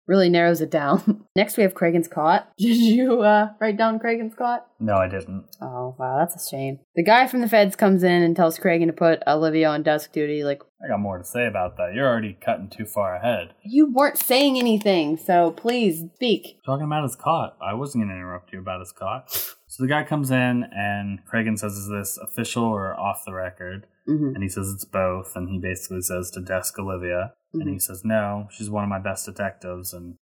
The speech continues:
Speaker 2: he basically threatens to, you know, have a black mark in,
Speaker 1: What
Speaker 2: uh,
Speaker 1: the hell does
Speaker 2: Cragen's
Speaker 1: that mean?
Speaker 2: file. I don't know.
Speaker 1: He's gonna put a black heart on Cragen's <laughs> file.
Speaker 2: I hope so. And he says, "We all have choices to make. I've already made mine." Which I,
Speaker 1: Great
Speaker 2: I
Speaker 1: line.
Speaker 2: like that scene.
Speaker 1: Yeah, I love him defending Olivia.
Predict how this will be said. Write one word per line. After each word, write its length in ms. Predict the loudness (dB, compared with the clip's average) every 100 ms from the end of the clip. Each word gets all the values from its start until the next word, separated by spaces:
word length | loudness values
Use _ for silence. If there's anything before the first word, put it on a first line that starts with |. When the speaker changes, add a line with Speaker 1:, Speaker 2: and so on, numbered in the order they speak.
| _
Speaker 2:
he 60 | -6
basically 340 | -4 -4 -8
threatens 420 | -6 -4 -4 -6 -10
to, 100 | -10
you 120 | -10
know, 120 | -10 -4
have 140 | -4 -4
a 40 |
black 380 | -8 -4 -4 -4 -8
mark 380 | -6 -6 -8 -12
in, 400 | -14 -12 -14 -16 -20 _
Speaker 1:
What 140 | -6 0
Speaker 2:
uh, 20 |
Speaker 1:
the 100 | 2
hell 200 | 4 4
does 100 | 4 2
Speaker 2:
Cragen's 40 |
Speaker 1:
that 200 | 2 2
mean? 60 | 2
Speaker 2:
file. 420 | -2 -2 -4 -8 _ _ -18
I 60 | -16
don't 100 | -18
know. 180 | -20 -20 _ _
Speaker 1:
He's 140 | 0
gonna 140 | 2 2
put 140 | 2
a 60 | 0
black 320 | 2 0 -2
heart 340 | 2 2 2
on 140 | -4 -2
Cragen's 440 | 0 2 0 0
<laughs> 0 |
file. 640 | 4 6 8 6 4 2 0
Speaker 2:
I 100 | -2
hope 240 | -2 -6
so. 300 | -10 -8 -10 _
And 320 | -4 -2 -2
he 120 | -2 -2
says, 240 | 0 -2
"We 140 | 0
all 160 | 4 4
have 80 | 2
choices 380 | -4 -4 -4 -8
to 80 | -6
make. 320 | -4 -6 -10 -20 _
I've 180 | -2 0
already 240 | 0 0 -4
made 320 | -6 -8 -8
mine." 340 | -12 -12 -14 -20 _ _ _ _
Which 180 | -12 0
I, 60 | 4
Speaker 1:
Great 140 | 4
Speaker 2:
I 60 | 4
Speaker 1:
line. 200 | 4 2
Speaker 2:
like 60 |
that 200 | 0 -4
scene. 360 | -8 -12 -10 -8
Speaker 1:
Yeah, 260 | 0 0 0 -4
I 80 | 0
love 220 | 4 6
him 140 | 6 2
defending 380 | 2 2 2 2
Olivia. 540 | 0 0 0 0 -4